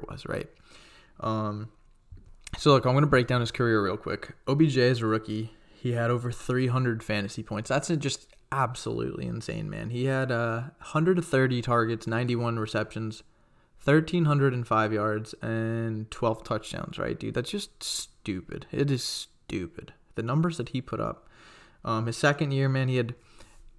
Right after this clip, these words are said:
ninety-six catches, fourteen hundred fifty yards, and thirteen touchdowns, right? And, and then, like, the next year, he literally had almost the same type of stats as well, right? And so his first three years, he was receiver seven as a rookie,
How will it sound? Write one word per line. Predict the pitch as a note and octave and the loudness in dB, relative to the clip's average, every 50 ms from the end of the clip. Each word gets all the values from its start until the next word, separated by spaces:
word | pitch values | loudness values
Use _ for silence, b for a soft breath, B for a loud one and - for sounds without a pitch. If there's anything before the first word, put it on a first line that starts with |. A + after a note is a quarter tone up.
| - - - - - - _ - - - | -20 -20 -20 -20 -20 -20 _ -20 -10 -4
ninety-six | C3 B2+ A#2+ C3 C3+ C3+ C3 - D3 C#3 C#3+ | 0 2 4 6 6 4 4 2 0 0 0
catches, | - C#3 C3 B2 - B2+ B2 A#2+ - D3+ D3 - _ _ _ _ _ _ _ _ _ _ _ _ _ _ | 2 0 0 2 2 0 -2 -4 -4 -8 -14 -16 _ _ _ _ _ _ _ _ _ _ _ _ _ _
fourteen | _ - - - - D3 D3+ C#3+ - D3+ C#3+ | _ -20 -12 0 4 6 6 6 6 4 2
hundred | C3+ C3+ B2+ B2+ B2 - | 4 4 2 2 0 2
fifty | - C3 A#2+ - B2 | 0 0 0 0 0
yards, | A#2 A2 A2+ A2+ A#2+ A#2+ - - - - b b b b b b _ - | 0 0 0 -2 -4 -6 -10 -14 -18 -20 b b b b b b _ -6
and | G#2 A2+ A2+ A2+ - - A2+ A2 G#2+ G2+ - - | -2 0 0 2 2 2 0 0 -2 -4 -8 -12
thirteen | - - C3+ C#3 C3+ C#3 - C#3 - A2+ | -4 2 2 2 2 2 -2 -8 -8 -6
touchdowns, | - - - - - - - - - - - | -6 -8 -10 -12 -14 -14 -14 -14 -14 -12 -8
right? | - - - - - | -8 -6 -6 -6 -6
And, | A#2 G#2+ | -6 -4
and | F2+ C#3+ | 0 2
then, | D3+ D3+ | 4 6
like, | D#3 D#3+ D#3 | 8 8 8
the | D3+ D#3 | 10 10
next | D#3+ D#3 D#3 D#3+ - | 8 8 6 4 0
year, | C3 A#2 B2 | 0 2 2
he | C3 B2+ | 2 4
literally | B2+ B2+ A#2+ A#2+ B2 | 2 2 2 2 2
had | A#2+ A#2 A#2+ | 2 2 0
almost | A#2 A#2 A#2 A2+ - | 0 -2 -4 -6 -6
the | - A2+ | -8 -8
same | - A#2 A#2 A2+ A2+ | -6 -6 -6 -4 -4
type | B2 A#2 - - | -4 -4 -4 -4
of | A2+ | -6
stats | - - - G#2+ A2+ - | -6 -4 -4 -4 -4 -6
as | - - | -8 -8
well, | - - - - - - B B B - | -6 -4 -4 -6 -6 -10 B B B 2
right? | A2+ A2+ G#2+ - - | 2 2 2 2 -2
And | C#3 C#3 C3+ - B B | -2 -4 -4 -6 B B
so | B - F#3 | B 2 2
his | E3+ - | 2 4
first | - A#3 C4+ - - | 2 2 2 0 0
three | - F#3+ F#3+ E3+ | 0 2 4 6
years, | D3 C3+ B2 A#2 - - - - - | 6 6 6 4 2 -4 -12 -4 2
he | D3 C#3 | 4 4
was | C3+ B2+ B2+ | 4 4 0
receiver | B2+ - D#3+ D3+ C3+ C3 | 0 2 4 4 4 2
seven | C3 - - C#3 D3+ E3 F3+ F3+ F3+ | 0 0 0 0 2 2 2 0 0
as | - C#3+ C#3 C#3 | 0 0 0 2
a | |
rookie, | B2+ A#2+ A#2+ - B2 A#2+ | 0 0 0 -2 -6 -8